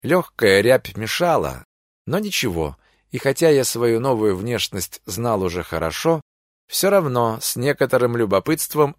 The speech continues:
окинул себя взглядом. Видел я крепкого мальчишку с явно оформленной мускулатурой.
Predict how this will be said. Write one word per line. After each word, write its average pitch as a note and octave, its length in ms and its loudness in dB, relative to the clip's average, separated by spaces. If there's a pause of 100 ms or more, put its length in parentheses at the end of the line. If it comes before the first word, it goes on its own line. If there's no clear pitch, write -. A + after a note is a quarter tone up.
(140)
окинул D#3 580 -2
себя A2 340 2
взглядом. D2+ 760 -4 (340)
Видел G#3+ 380 2
я F3 260 2
крепкого C#3+ 640 2
мальчишку D3+ 920 -2
с - 180 -4
явно D3+ 500 0 (120)
оформленной C3 720 -2
мускулатурой. A2 920 -6